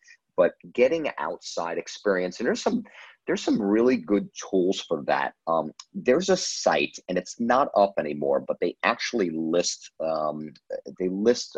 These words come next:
a company that actually does what they used to do. I used to use this site called Feedback Army. And what we would do is we would put inside, um, when we were designing a new site, or when I came in, I come in and look at a, um, a new client site,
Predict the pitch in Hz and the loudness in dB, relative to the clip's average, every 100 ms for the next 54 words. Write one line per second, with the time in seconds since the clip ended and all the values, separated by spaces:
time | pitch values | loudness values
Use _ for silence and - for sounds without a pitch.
0 | - - - 87 85 78 78 76 - 73 | -6 -4 -2 -2 -2 0 0 0 -4 -6
1 | 64 76 78 - 80 80 76 82 85 - | -2 -4 -4 -6 -4 -6 -6 -2 -2 -4
2 | - - _ - 180 202 120 104 - _ | -12 -20 _ 0 0 2 4 4 2 _
3 | - 92 85 85 - - 80 78 - 73 | -4 -4 -2 -4 -4 2 2 2 -4 -4
4 | - _ 107 104 80 67 62 - 62 57 | -6 _ -2 -2 -2 -4 -4 -4 -4 -6
5 | 53 - _ _ 76 85 98 101 104 95 | -12 -18 _ _ -2 0 2 2 2 0
6 | - 107 92 78 - 90 90 87 - - | 0 2 2 0 -2 -2 -2 -2 -6 -2
7 | 139 - 113 113 107 - 95 76 69 69 | -2 0 -4 -2 -4 0 0 0 -2 -4
8 | - - - - - - 78 78 78 - | -10 -20 -20 -20 -8 -2 0 0 -2 -6
9 | 76 87 90 95 90 90 98 90 95 95 | -2 0 2 2 2 0 4 4 4 4
10 | 90 90 - 85 85 87 80 78 76 - | 2 -2 -2 2 4 4 4 4 2 0
11 | 76 76 - 85 80 80 78 78 76 - | -2 -2 -4 -4 -2 -2 -2 -2 -8 -8
12 | 73 71 71 73 - 76 - 73 71 71 | -12 -10 -8 -6 -4 -6 -8 -8 -6 -6
13 | 71 71 69 - - 82 80 - 87 92 | -6 -6 -8 -14 -12 -10 -8 -2 2 2
14 | 82 - - 71 69 | 0 -6 -4 -2 -2